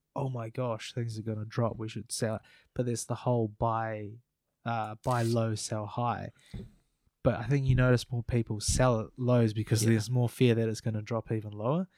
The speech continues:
Speaker 2: Hmm, it's a
Speaker 1: But
Speaker 2: very
Speaker 1: what
Speaker 2: emotional thing,
Speaker 1: it's
Speaker 2: the
Speaker 1: a
Speaker 2: stock
Speaker 1: huge,
Speaker 2: market.
Speaker 1: yeah, exactly. It's an
Speaker 2: You wouldn't
Speaker 1: emotional thing.
Speaker 2: y-, yeah, if you didn't know anything about it, you wouldn't assume. You'd think, "Oh, it's all maths and numbers and
Speaker 1: Yeah.
Speaker 2: computers doing everything."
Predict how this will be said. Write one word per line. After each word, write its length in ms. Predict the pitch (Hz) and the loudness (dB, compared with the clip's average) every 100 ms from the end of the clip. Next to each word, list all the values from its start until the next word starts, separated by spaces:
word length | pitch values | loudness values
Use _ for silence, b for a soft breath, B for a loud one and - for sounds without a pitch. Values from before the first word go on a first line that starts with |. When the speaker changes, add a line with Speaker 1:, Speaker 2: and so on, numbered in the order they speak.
| b | b
Speaker 2:
Hmm, 160 | 120 | -2
it's 120 | 107 113 | -2 2
a 20 | |
Speaker 1:
But 60 | 127 | 4
Speaker 2:
very 120 | 127 | 6
Speaker 1:
what 40 | |
Speaker 2:
emotional 460 | 110 107 101 110 104 | 4 2 0 -4 -4
thing, 160 | - 101 | -2 0
Speaker 1:
it's 100 | 101 | 4
Speaker 2:
the 100 | 135 | 4
Speaker 1:
a 40 | |
Speaker 2:
stock 100 | 117 | 2
Speaker 1:
huge, 300 | 196 180 131 | 4 4 6
Speaker 2:
market. 60 | 147 | 4
Speaker 1:
yeah, 140 | 107 | 4
exactly. 440 | 104 120 131 120 95 | 2 0 0 0 -6
It's 160 | 98 | -6
an 80 | 113 | 0
Speaker 2:
You 80 | 123 | 2
wouldn't 180 | 120 120 | 4 4
Speaker 1:
emotional 400 | 127 - 107 101 | 2 -2 -10 -8
thing. 220 | - 117 | -6 -4
Speaker 2:
y-, 420 | 113 _ _ 123 | -6 _ _ -2
yeah, 200 | 117 107 | 0 0
if 100 | - | -2
you 60 | 131 | 0
didn't 120 | 131 | 4
know 100 | 117 | 4
anything 200 | 117 110 | 4 2
about 260 | 104 107 104 | 4 4 2
it, 80 | |
you 60 | 107 | 0
wouldn't 200 | 110 104 | -2 -2
assume. 340 | 107 110 101 101 | 0 0 0 -2
You'd 120 | - | -6
think, 140 | 101 | -4
"Oh, 80 | 104 | -4
it's 100 | - | -2
all 60 | 110 | -6
maths 360 | 101 101 104 - | -6 -8 -8 -6
and 100 | 101 | -4
numbers 380 | 101 101 104 107 | -4 -6 -6 -8
and 200 | 101 131 | -8 -4
Speaker 1:
Yeah. 180 | 131 127 | 0 0
Speaker 2:
computers 320 | 107 107 104 | 0 -6 -6
doing 240 | - 101 101 | -8 -6 -6
everything." 400 | 104 104 101 | -8 -10 -12